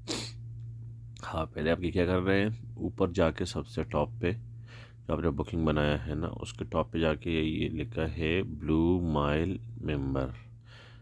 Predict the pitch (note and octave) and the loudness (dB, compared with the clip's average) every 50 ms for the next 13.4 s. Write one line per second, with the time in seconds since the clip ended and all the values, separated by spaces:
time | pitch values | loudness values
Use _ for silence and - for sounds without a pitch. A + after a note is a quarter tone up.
0 | - - - - D#2+ D2 D2 D2+ E2 E2 E2 E2 D#2+ - A1+ - - - D#2 E2 | -16 -6 0 0 0 2 2 2 2 4 4 2 0 -2 -6 -10 -10 -8 -4 -2
1 | E2 D#2+ D#2+ D#2 D#2 D2+ - D2 D2 C#2+ C#2 C#2+ D2 D#2+ D2+ - - D#2 D2+ D2+ | 2 2 4 4 4 2 2 0 0 -2 -2 -4 -4 -4 -4 -4 -4 -2 0 0
2 | D#2 D2+ D2+ - - - - - D#2 D#2 D2 D2 C#2+ C#2+ D2 C#2+ - - - D2 | 0 0 -2 -4 -8 -8 -8 -4 -2 0 0 0 0 0 0 0 -2 -2 -4 -2
3 | D2 D2 D2 D2 D2 C#2+ C#2+ C#2+ C#2+ C#2 D2 D2+ D#2 - - - - - - - | -2 -2 -2 0 0 0 0 -2 -2 -4 -4 -6 -10 -12 -18 -20 -18 -14 -10 -6
4 | D#2 E2+ F#2+ G#2 A2+ A2+ A2 - G2 E2 D#2+ E2+ F2+ F#2 F2 F2+ F#2 F#2 G2 - | 0 4 6 6 6 6 4 2 0 2 4 4 4 4 2 2 0 0 0 -2
5 | - E2 - - - E2 D#2 D2 C#2+ - D2+ D#2 D#2+ D#2 D#2+ D#2 D2+ D2 C#2+ C#2+ | -2 -4 -4 -2 0 2 2 2 2 0 -2 -2 0 2 2 2 4 4 2 2
6 | C#2+ D2 C#2+ C#2+ C#2+ C#2+ C#2+ D2 D2+ D2+ - - F2+ F2+ F#2 G2 - - - - | 2 0 0 0 0 0 2 2 0 0 -2 -2 -2 -2 -2 -2 -6 -10 -12 -14
7 | - - - - - - - - - - - - - - - - - - B2 A2 | -14 -14 -16 -16 -16 -18 -20 -20 -20 -20 -18 -12 -10 -10 -10 -6 -2 0 2 4
8 | G#2+ G#2+ A2 G#2+ G2 - - - D#2+ D#2+ D#2 D2 D2+ D#2 D2 - - E2 E2+ - | 6 4 4 4 2 0 0 0 2 2 2 2 0 -2 -2 -2 -2 -2 -2 -2
9 | - A#2 A2+ G#2+ F#2 F#2 F2 D#2+ D#2+ D#2 D2+ D#2+ D#2 D2 - - D#2 D2 D2 C#2 | -4 -2 -2 -2 2 2 4 4 4 4 4 4 2 2 2 0 -2 -2 -2 -4
10 | - - - - - - - - - - - - - - - - - - - D2+ | -6 -8 -8 -8 -8 -6 -8 -8 -6 -6 -6 -8 -8 -10 -10 -10 -10 -8 -6 -4
11 | D2 C#2+ C#2+ D2 D2 C#2+ C#2+ - - C#2+ C#2+ D2 D#2+ D#2+ A#2 - - - E2 E2+ | -4 -2 -2 -2 -2 -2 -2 -4 -6 -4 -4 -2 -2 -2 -2 -4 -4 -2 -2 0
12 | D#2+ D#2+ - - - - - - - - - D2+ D2 D#2 E2 - - - - - | 0 0 0 -2 -6 -8 -10 -10 -6 -2 0 0 2 2 0 0 -2 -4 -6 -6
13 | - D#2 D2+ D2 C#2 - C#2 C2+ | -4 -2 -2 -2 -2 -2 -2 -4